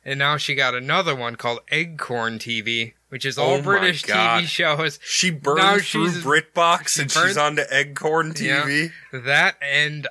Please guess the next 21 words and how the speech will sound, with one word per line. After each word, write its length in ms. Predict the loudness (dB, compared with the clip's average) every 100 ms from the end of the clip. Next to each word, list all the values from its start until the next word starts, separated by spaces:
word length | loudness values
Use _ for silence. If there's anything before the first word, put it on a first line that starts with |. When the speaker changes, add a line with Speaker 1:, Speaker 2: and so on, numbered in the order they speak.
| -4
Speaker 1:
uh, 260 | 0 0 -2
P 240 | -4 -4
B 220 | -2 0
S 240 | 0 -2 -2
Masterpiece 840 | 0 0 -2 -10 -12 -10 -8 -8
Theater, 500 | -8 -6 -4 -4 -4 -10 -8
Theater. 440 | -4 0 0 -2 -4
Speaker 2:
Yeah, 220 | 0 0
that's 340 | 0 0 0 -4
Granny, 440 | 0 2 2 0
too. 280 | -4 -6 -6
She 220 | -6 -6 -6
fucking, 640 | -2 -2 -2 -6 -6 -12 -4
she 180 | -2 2
Speaker 1:
Really? 300 | 2 2 2
Speaker 2:
orders 240 | 2 0
all 300 | 0 0 0
those 300 | 2 0 0
off 180 | -2 -2
Netflix. 720 | 0 -2 0 -2 -2 -2 -6 -6
Those, 320 | -2 -2 -4